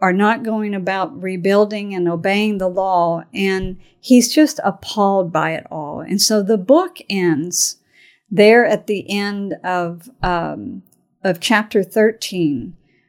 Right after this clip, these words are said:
with verse thirty-one B. This is the last half of that verse, the very last line of the whole book of Nehemiah.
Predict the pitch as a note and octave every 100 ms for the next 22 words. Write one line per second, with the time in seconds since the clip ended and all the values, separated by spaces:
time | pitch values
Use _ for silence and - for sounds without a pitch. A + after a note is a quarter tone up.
0 | _ G#3 F#3+ F3+ G3+ G#3+ A3+ - G#3+ A3+
1 | A#3+ B3 A3 G3+ G3+ G3+ E3+ E3 C#3+ -
2 | D3 E3+ F#3 F3 F#3 E3+ E3+ F#3 A3+ -
3 | A3+ G#3 G#3+ F#3+ F3+ E3 F3 E3+ E3 -
4 | F3+ E3+ F#3+ G#3 F3+ E3 F3 G3+ A#3 -
5 | G#3 G#3 G3 G3 F3+ E3+ E3+ - A3+ G#3+
6 | A#3 A#3+ G#3+ G3+ G3 G3 F3+ D#3+ D#3+ -
7 | -